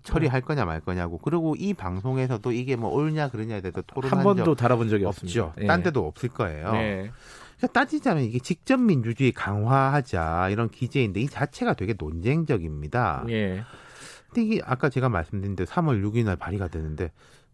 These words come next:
Speaker 1: "왜 하지?" 싶었거든요.
Speaker 2: 이 발의는 여당에서 한 건가요?
Speaker 1: 여당이 중심이 되고 야당
Speaker 2: 음.
Speaker 1: 의원 일부도 동의를
Speaker 2: <laughs> 하하,
Speaker 1: 했죠.
Speaker 2: 그렇군요.
Speaker 1: 예, 백사십팔 명
Speaker 2: 예.
Speaker 1: 이렇게 된 건데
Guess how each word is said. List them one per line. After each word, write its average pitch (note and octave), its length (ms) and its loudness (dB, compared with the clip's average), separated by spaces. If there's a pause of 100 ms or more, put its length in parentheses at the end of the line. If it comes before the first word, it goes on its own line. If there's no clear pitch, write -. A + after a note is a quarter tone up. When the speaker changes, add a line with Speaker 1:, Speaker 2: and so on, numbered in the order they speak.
(140)
Speaker 1:
"왜 C#2+ 100 -10
하지?" C#3 520 -6
싶었거든요. F#2 800 -8
Speaker 2:
이 F#3+ 120 0
발의는 B3+ 640 4 (100)
여당에서 G3+ 420 4
한 B2+ 60 0
건가요? A2 260 -6 (140)
Speaker 1:
여당이 G#3 720 2
중심이 G#2+ 460 0
되고 B2 220 2
야당 E2 320 0
Speaker 2:
음. B2+ 60 -2
Speaker 1:
의원 G#2 240 0
일부도 F#2+ 420 -6
동의를 F#2 340 -6
Speaker 2:
<laughs> - 20 -8
하하, A#2 320 4
Speaker 1:
했죠. D2 180 0
Speaker 2:
그렇군요. G#2+ 320 0
Speaker 1:
예, - 40 2
백사십팔 G2 460 -4
명 F#2 100 -4
Speaker 2:
예. E2+ 60 -4
Speaker 1:
이렇게 E2+ 180 -6
된 D#2 180 -10
건데 C#2 320 -6